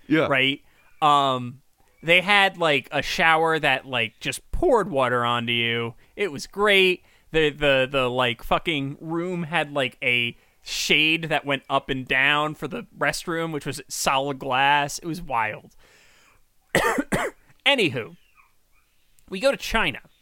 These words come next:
Speaker 2: and I'm, like, sleeping as we drive back because we went
Speaker 1: Yeah.
Speaker 2: to, uh, Pudong Airport, I think, was where we touched down. Um, and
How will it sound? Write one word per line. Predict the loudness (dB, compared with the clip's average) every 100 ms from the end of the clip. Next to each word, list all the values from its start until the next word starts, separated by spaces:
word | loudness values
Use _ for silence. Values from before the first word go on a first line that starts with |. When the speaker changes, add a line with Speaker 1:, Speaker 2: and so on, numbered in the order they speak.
| -20 -12 0
Speaker 2:
and | 2
I'm, | 4 0 0
like, | 0 0 -4 _ _ _
sleeping | -10 -8 -8 -4 -2 -2 -6 -14 -20 -20 -6
as | -4 -2
we | -4
drive | 0 0 0
back | 0 0 -2 -10
because | -10 -6
we | 0
went | 0
Speaker 1:
Yeah. | 0
Speaker 2:
to, | -4 -8 -8 -10 -12 -14 -14 -16 -18 -20
uh, | -20 -20 -18 -20 -20 -20 -20 -20 _ _ _ _ _ _ -2
Pudong | 0 2 0 0 -4 -8 -10
Airport, | -6 -4 -2 -4 -6 -8
I | -10
think, | -8 -10 -10
was | -8
where | -4 -2
we | -2
touched | -2 -2 -2 -4
down. | -2 -4 -8 -14 _ _ _ _ 0
Um, | 4 4 4 0 -6 _ _ _ _ _ _ _ -2
and | 2 2 0 -2